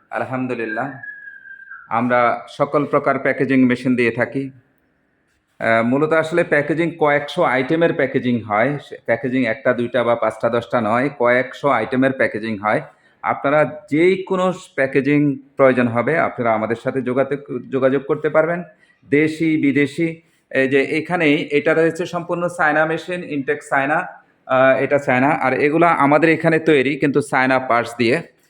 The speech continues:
এগুলা আমাদের কোম্পানির তৈরি মেশিন, কিন্তু চায়না পার্টস দিয়ে। আর এটা পাশে রয়েছে চায়না মেশিন, আমাদের কয়েকটা চায়না মেশিনও আছে।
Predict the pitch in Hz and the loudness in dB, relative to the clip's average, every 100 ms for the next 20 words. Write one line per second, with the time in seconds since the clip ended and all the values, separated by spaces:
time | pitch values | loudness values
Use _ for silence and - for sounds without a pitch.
0 | _ - 127 135 131 131 - 123 131 131 | _ -4 0 2 2 2 0 0 2 2
1 | 127 127 117 120 120 - 120 113 113 110 | 0 -2 0 -2 -2 0 -2 0 -4 -6
2 | - 151 156 _ _ _ _ 113 110 - | -6 -6 -8 _ _ _ _ -10 -10 -4
3 | 127 127 120 113 107 135 151 170 - _ | -2 0 0 -2 -2 -4 -6 -8 -20 _
4 | - 107 - 143 147 160 151 151 156 147 | -4 -4 -2 -2 0 0 0 0 0 0
5 | 143 165 156 143 127 131 131 160 147 120 | 0 -4 -2 0 2 2 0 0 -2 0
6 | 123 123 131 131 131 139 131 127 127 135 | -2 0 0 0 -6 -2 0 0 -2 0
7 | 123 120 - | 0 0 -2